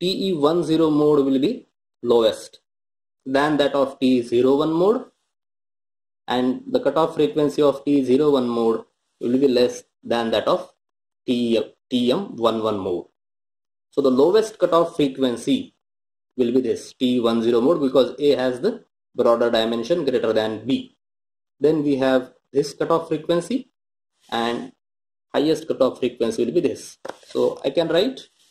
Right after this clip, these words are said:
comparing these three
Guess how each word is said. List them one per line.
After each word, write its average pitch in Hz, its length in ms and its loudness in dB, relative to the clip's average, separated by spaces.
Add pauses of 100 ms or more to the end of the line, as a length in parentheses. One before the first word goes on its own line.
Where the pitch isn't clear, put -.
(960)
comparing 143 460 0
these 147 400 -2 (400)
three 151 380 -2